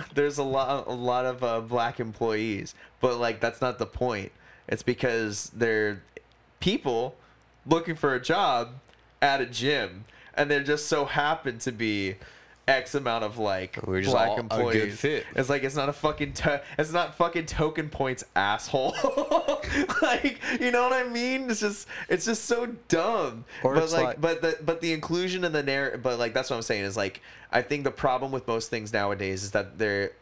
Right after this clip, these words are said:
Speaker 1: that there's a very narr-, uh, narrative for inclusion of things, and it kinda sucks because that gets in the way of good movies.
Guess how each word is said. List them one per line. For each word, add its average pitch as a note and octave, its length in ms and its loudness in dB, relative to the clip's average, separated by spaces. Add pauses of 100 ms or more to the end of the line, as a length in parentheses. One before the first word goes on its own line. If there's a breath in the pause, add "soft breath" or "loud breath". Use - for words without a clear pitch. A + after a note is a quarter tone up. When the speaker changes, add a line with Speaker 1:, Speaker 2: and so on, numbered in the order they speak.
(120)
Speaker 1:
that G#2+ 280 2
there's A2 180 0
a A2 60 -4
very A2 380 0
narr-, A2+ 520 0
uh, G#2 480 0 (1040)
narrative B2 580 2
for A#2 280 0
inclusion G#2+ 680 -2
of F#2 120 -6
things, G2+ 480 -6 (220 loud breath)
and A2+ 140 2
it G#2+ 220 -2
kinda B2 260 0
sucks A2 420 -2
because G#2+ 580 -2
that G#2+ 220 -2
gets A2 240 -2
in A2+ 60 -8
the A2 80 0
way G2+ 200 0
of G2 100 -2 (500)
good A2+ 240 2
movies. G2+ 600 -6